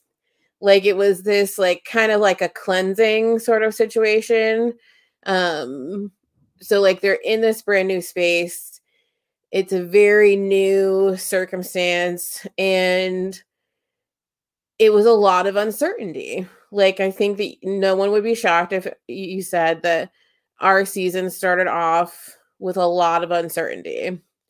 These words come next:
And very much so started off also at a crossroads. It's, you know, Boone said it, I believe, in his, where it's like, everyone bought in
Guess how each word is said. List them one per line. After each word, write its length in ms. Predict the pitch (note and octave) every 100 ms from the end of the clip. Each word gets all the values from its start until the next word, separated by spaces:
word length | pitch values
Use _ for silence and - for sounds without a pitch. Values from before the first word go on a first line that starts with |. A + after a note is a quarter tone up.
| _ _ _ _ _ _ _ _
And 640 | - F#3+ F#3 F3+ F3+ F#3 F3
very 240 | G#3 G#3
much 180 | G3+ G3
so 180 | G#3 F#3+
started 360 | F#3 F#3 F#3
off 280 | F3+ E3+ E3+
also 340 | - F#3 F3+ F3
at 80 |
a 40 | E3
crossroads. 920 | - E3+ D#3 - A#2 D#2+ F2+ - - - _ _ _ _ _ _ _ _
It's, 420 | - F#3+ - - - _ _
you 140 | - G3
know, 380 | F#3 D#3 D#3+ F3
Boone 320 | G#3+ G#3+ A3
said 300 | G#3 G#3 F#3+
it, 300 | F#3+ F#3 - F#3+ - _ -
I 80 | F#3
believe, 280 | F#3 F#3 F3+
in 100 | F3
his, 440 | F#3 F3+ F3+ F3
where 140 | F#3
it's 160 | F3 F3
like, 280 | F3+ F3 - _ _ _ _
everyone 440 | F#3 G#3 A3 G#3+
bought 380 | G3+ F#3+ F#3 F3+ -
in 600 | F3+ F3+ F3 E3+ E3+